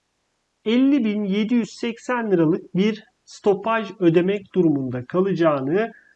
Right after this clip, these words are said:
görüyoruz ayrılma durumunda. Yani burada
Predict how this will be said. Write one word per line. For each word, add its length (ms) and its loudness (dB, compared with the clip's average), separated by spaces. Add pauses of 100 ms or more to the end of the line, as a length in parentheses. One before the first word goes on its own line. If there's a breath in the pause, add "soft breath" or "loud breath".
(100)
görüyoruz 760 2
ayrılma 720 2 (160)
durumunda. 540 6 (420 soft breath)
Yani 500 4
burada 640 2